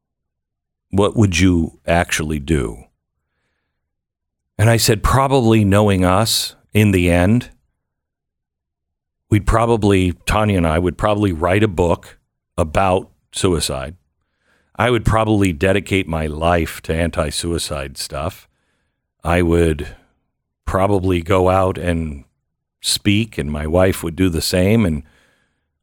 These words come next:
we would try to stop this from happening to others." And he said, "So, in a way,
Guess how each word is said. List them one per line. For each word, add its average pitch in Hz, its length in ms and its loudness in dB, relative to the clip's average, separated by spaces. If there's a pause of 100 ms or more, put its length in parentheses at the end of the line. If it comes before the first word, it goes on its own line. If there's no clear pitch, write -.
(200)
we 90 220 2
would 98 200 2
try 98 480 0
to 92 520 0
stop - 380 -2
this 101 200 2
from 95 260 0
happening 87 720 -2 (100)
to 98 180 2
others." 87 380 -2
And 78 100 -8
he 85 80 -2
said, 85 260 -2
"So, 101 460 2 (960)
in 113 160 2
a 104 80 4
way, 85 680 -2